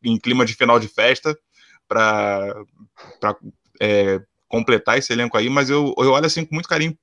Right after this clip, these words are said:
por conta do Greg Popovich, porque é um, é um cara de que, de quem eu sou muito fã,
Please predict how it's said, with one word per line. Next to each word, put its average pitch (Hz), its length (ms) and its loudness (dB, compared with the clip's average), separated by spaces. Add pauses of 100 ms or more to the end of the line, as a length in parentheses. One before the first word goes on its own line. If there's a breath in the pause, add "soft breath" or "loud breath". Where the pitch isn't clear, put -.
por 175 200 -4
conta 165 240 -6
do 156 160 -2
Greg 147 240 0
Popovich, 139 600 -2
porque 143 380 -4 (420 loud breath)
é 123 140 4
um, 135 100 2 (140)
é 117 60 2
um 135 100 4
cara 135 220 0
de 127 100 -4
que, 131 280 0 (120)
de 113 120 -4
quem 131 120 0
eu 143 100 2
sou - 220 0
muito 135 480 2
fã, 135 340 0